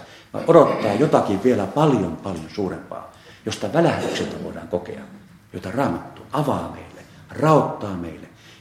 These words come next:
jolloin se haluaa rohkaista. Sitten, kun ennemmin tai myöhemmin on niitä hetkiä, jolloinka kysellään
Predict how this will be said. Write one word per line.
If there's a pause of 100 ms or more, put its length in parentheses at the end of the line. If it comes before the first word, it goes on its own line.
jolloin
se
haluaa
rohkaista. (380)
Sitten,
kun
ennemmin
tai
myöhemmin
on
niitä
hetkiä, (920)
jolloinka (580)
kysellään